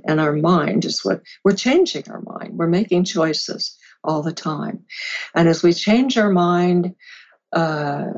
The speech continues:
from a situation that maybe, you know, is really challenging,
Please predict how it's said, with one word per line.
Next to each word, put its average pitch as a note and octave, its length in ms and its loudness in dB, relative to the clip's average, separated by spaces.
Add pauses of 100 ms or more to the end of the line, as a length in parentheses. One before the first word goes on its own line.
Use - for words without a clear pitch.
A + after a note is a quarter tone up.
(120)
from D#3 320 0
a C#3+ 60 -2
situation E3 840 2
that D#3+ 200 -6
maybe, D#3 540 2
you D#3+ 120 2
know, D3+ 180 0
is - 160 -2
really D#3+ 240 2
challenging, F#3 840 2